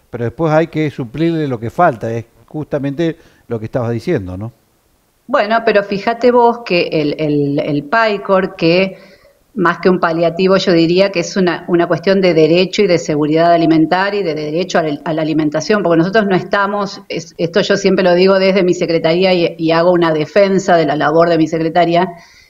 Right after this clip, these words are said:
Speaker 2: no, no es dádiva, no es caridad, sino que es, son políticas de concreción de derechos inalienables que tenemos las personas, ¿no?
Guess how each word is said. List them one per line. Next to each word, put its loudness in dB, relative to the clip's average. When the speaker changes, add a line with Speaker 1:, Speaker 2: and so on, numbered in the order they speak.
Speaker 2:
no, 2
no 2
es 0
dádiva, 2
no -2
es -6
caridad, 0
sino 4
que 4
es, -4
son -2
políticas 0
de 0
concreción 0
de 4
derechos 0
inalienables 2
que -4
tenemos 2
las -2
personas, -2
¿no? -2